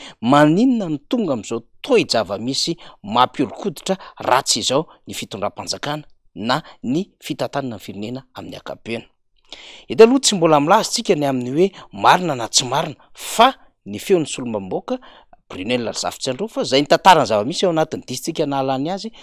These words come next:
nambarantsika teo. Tsy voasambany no nisy trangan-javatra manahirana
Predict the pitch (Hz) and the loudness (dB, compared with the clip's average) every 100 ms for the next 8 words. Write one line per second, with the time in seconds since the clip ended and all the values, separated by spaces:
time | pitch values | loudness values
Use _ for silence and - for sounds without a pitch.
0 | - - 92 92 92 - - 98 135 - | -20 -18 -14 -12 -10 -12 -12 -8 -8 -8
1 | _ _ _ _ _ - - - - - | _ _ _ _ _ -20 -20 -20 -20 2
2 | 190 - 160 - 247 220 196 180 175 165 | 4 6 6 8 8 8 6 4 2 0
3 | - 180 165 160 185 208 202 214 214 185 | -2 -2 0 2 4 2 0 -2 -2 -4
4 | 107 92 107 170 147 | -6 -6 -2 0 -2